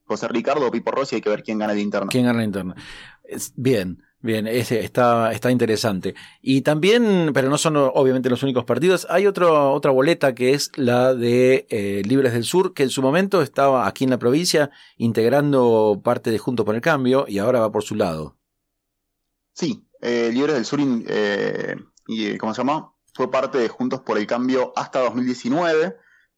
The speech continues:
Speaker 1: eh, y hoy en día han armado un... se han separado, digamos, y vuelven al sello original, pero con el apoyo de Enrique Ponce, el ex intendente de San Luis, del
Speaker 2: Ujú.
Speaker 1: partido San Luis Somos Todos,
Speaker 2: Sí.
Speaker 1: eh, que también fue el, fue el candidato a vicegobernador con Claudio Poggi.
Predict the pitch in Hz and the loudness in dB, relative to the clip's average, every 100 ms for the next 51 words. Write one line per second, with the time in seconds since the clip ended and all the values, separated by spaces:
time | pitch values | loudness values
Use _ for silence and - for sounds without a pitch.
0 | _ - 120 117 110 110 107 107 104 - | _ -2 0 0 0 0 0 0 -2 -4
1 | 120 123 139 131 139 160 165 170 - 131 | -2 0 0 0 0 0 0 0 -2 -2
2 | 120 123 127 135 123 113 107 107 107 _ | 0 0 -2 -2 -4 -4 -6 -8 -12 _
3 | _ - 135 143 143 117 120 160 151 131 | _ -12 -6 -4 -2 -2 0 0 0 0
4 | 139 175 151 113 135 147 120 117 131 131 | -2 -2 -2 0 0 0 -2 -4 -4 -2
5 | 120 135 151 165 185 _ 190 196 165 135 | -4 -2 -2 -2 -6 _ -2 0 0 -2
6 | 123 147 156 135 120 135 117 165 151 117 | 0 -2 -2 -4 -4 -4 -2 -2 -2 -4
7 | 110 107 120 110 117 120 117 107 110 135 | -6 -6 -4 -2 -2 -2 -2 -2 -4 -4
8 | 135 120 123 127 165 113 - 104 110 113 | -4 -2 0 2 2 -2 -4 -6 -4 -6
9 | 104 139 127 131 - _ - 107 95 _ | -4 -2 0 -2 -6 _ -6 -4 -4 _
10 | 120 113 107 107 104 117 131 127 120 117 | -2 0 0 -2 -2 0 -2 -2 -2 -2
11 | - 110 107 104 107 104 110 113 110 120 | -6 -4 -2 -2 -2 -2 0 -2 -2 0
12 | 110 107 107 110 110 107 107 104 120 127 | 0 0 -2 -2 -4 -2 0 0 -2 -4
13 | 110 - | -4 -12